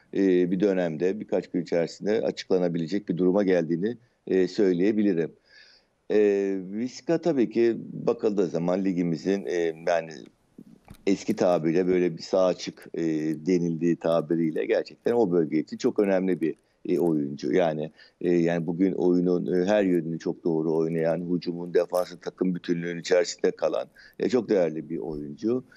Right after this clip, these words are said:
E, ya Trabzonspor tabii ki Vizca'da ısrar etmesinin en büyük sebebi, e, sonuçta yani bu ligimizin, e, hem o bölgedeki en iyi oyuncusu hem de çok sıcak bir oyuncu. Yani bu sene belki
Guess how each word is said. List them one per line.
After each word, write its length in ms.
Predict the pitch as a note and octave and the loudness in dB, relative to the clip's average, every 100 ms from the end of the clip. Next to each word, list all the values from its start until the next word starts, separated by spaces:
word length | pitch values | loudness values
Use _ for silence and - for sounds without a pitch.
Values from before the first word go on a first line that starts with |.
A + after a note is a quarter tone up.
| - - - | -20 -14 -2
E, 60 | F#2+ | 2
ya 380 | F#2+ F2+ G#2+ G#2+ | 2 2 0 0
Trabzonspor 520 | B2 C3+ D3 - C#3 | 0 0 -4 -6 -4
tabii 180 | C#3 B2+ | -4 -2
ki 80 | |
Vizca'da 540 | C3 B2+ A2+ - C3 B2+ | -2 -2 -4 -4 -2 2
ısrar 360 | B2+ - B2 | 0 0 0
etmesinin 460 | B2 A#2+ B2 A2 A#2 | 0 0 -4 0 0
en 100 | A2+ | 2
büyük 160 | A2 G#2+ | 2 2
sebebi, 680 | G2+ G2 F#2+ G2+ G2+ F2 | 4 4 4 4 2 -2
e, 40 | G2 | -4
sonuçta 520 | F#2+ E2+ - G3 G3+ _ _ - | -2 -2 0 0 -2 _ _ -4
yani 240 | F#2 E2 | -2 0
bu 180 | F2+ A2+ | 2 4
ligimizin, 720 | A2 F2+ G2+ G2 F#2+ G2 G#2 | 4 4 4 4 2 2 0
e, 320 | - G2 F#2+ E2 - | 0 0 2 0 -2
hem 180 | G#2+ C3 | -2 2
o 120 | B2 | 2
bölgedeki 480 | F#2+ F#2 F2 E2+ - | 4 2 2 0 0
en 220 | - A2 | 0 2
iyi 180 | B2+ B2+ | 2 4
oyuncusu 360 | B2 A#2 A2 C3+ | 4 2 -2 -2
hem 140 | B2+ | -2
de 40 | B2+ | -4
çok 220 | B2+ - | -6 -6
sıcak 380 | F2+ A2 G#2+ F2 | -2 -2 -2 -8
bir 80 | |
oyuncu. 460 | E2 D#2 D2+ D#2 D#2+ _ _ - - - | -8 -8 -12 -20 -20 _ _ -20 -8 -2
Yani 180 | G#2 | 0
bu 100 | F#2+ | 0
sene 260 | G#2 G#2 G2 | 0 0 2
belki 400 | G2+ G2 - G#2 | 2 2 0 -4